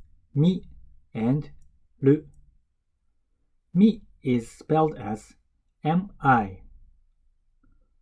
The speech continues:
Ru is spelled as R U. Mi is a base which end with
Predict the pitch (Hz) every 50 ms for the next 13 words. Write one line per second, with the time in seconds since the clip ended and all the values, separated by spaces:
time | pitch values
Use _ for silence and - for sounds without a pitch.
0 | _ _ 160 185 220 190 - - - - - - - 143 127 - - - - -
1 | - 147 151 151 139 - 107 113 110 107 - - _ _ _ _ _ _ _ _
2 | _ - 143 147 151 147 135 123 127 135 123 107 104 - - - - - - -
3 | - - _ - _ _ _ _ _ _ _ _ _ _ _ _ _ _ _ _
4 | _ _ _ _ _ _ _ _ _ _ _ _ - 170 196 220 226 - - -
5 | _ _ _ _ _ - 147 131 120 127 110 101 - - 156 170 143 - - -
6 | - _ _ _ _ - 170 180 175 - - _ - 135 147 170 160 135 113 107
7 | 104 104 - -